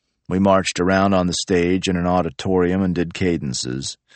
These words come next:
The Toby Keith song was played, and we were all dismissed with a day pass good till twenty-one hundred. My parents took me to Chili's.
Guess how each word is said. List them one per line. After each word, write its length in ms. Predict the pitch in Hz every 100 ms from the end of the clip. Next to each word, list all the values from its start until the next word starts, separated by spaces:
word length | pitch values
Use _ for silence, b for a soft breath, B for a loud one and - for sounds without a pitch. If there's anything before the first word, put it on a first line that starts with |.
| b b b b b b
The 100 | -
Toby 360 | - 120 104
Keith 300 | 95 - 127 -
song 420 | - 90 87 92
was 180 | 82 -
played, 440 | - 87 78 90
and 140 | 98
we 100 | 87
were 180 | 90 90
all 140 | 101 98
dismissed 640 | 90 87 - 92 90 -
with 100 | 85
a 60 | 78
day 260 | 95 101
pass 460 | - 78 65 73 -
good 300 | - 85 78
till 200 | 85 78
twenty-one 520 | - 90 80 78 73
hundred. 460 | 85 85 65 55 - b b b b b b b
My 100 | 73
parents 420 | 80 101 95 87 -
took 260 | 101 90
me 100 | 92
to 80 | 95
Chili's. 680 | - 131 101 65 50 - -